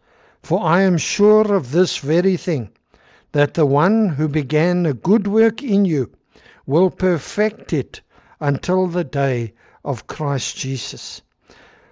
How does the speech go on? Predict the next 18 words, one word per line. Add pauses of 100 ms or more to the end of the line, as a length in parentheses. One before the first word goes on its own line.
(1300)
Listen
to
it
in
the
Passion
Translation. (880)
"I
pray (380)
with
great
faith
for
you, (840)
because (100)
I'm
fully
convinced